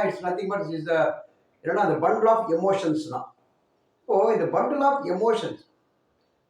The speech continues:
இது வந்து ஒவ்வொரு செகண்டுமே மாறிட்டு வரும்போது, எந்த மாதிரி ஒரு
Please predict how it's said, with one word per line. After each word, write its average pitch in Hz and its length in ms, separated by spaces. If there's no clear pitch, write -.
இது 294 180
வந்து 214 180
ஒவ்வொரு 285 360
செகண்டுமே 254 540
மாறிட்டு 214 320
வரும்போது, - 420
எந்த 294 240
மாதிரி 294 220
ஒரு 220 80